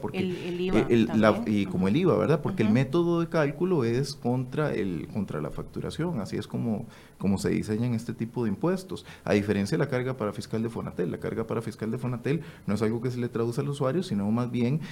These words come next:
Speaker 1: es un aporte del sector de las telecomunicaciones para el desarrollo de la banda ancha en el país, y eso, si usted revisa una factura, nunca verá reflejado, eh, la contribución para fiscal de Fonatel, a diferencia del novecientos once, la Cruz Roja, y de aprobarse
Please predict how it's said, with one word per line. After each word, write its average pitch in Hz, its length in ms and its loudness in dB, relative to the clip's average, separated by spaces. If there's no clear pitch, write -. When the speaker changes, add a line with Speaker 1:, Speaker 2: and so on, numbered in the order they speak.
Speaker 1:
es 104 160 0
un 131 140 6
aporte 131 500 6
del 92 140 0
sector 110 360 2
de 139 80 2
las 143 160 0
telecomunicaciones 131 920 -2
para 127 180 -2
el 104 60 0
desarrollo 113 560 0
de 92 60 -2
la 82 80 -4
banda 85 360 -4
ancha 101 200 -6
en 110 60 -2
el 113 100 -2
país, 156 420 -2
y 139 240 4
eso, 131 220 4
si 120 180 -2
usted 95 260 -2
revisa 127 300 0
una 160 120 0
factura, 147 360 -2
nunca 139 240 0
verá 120 240 0
reflejado, 117 640 -2
eh, 90 320 2
la 95 80 0
contribución 92 520 -4
para 110 180 -4
fiscal 98 260 -8
de 107 80 -4
Fonatel, 113 480 -4
a 113 60 -2
diferencia 95 440 -2
del 110 120 2
novecientos 123 360 0
once, 151 280 4
la 131 100 0
Cruz 143 180 0
Roja, 156 300 4
y 165 320 6
de 95 160 0
aprobarse 113 640 2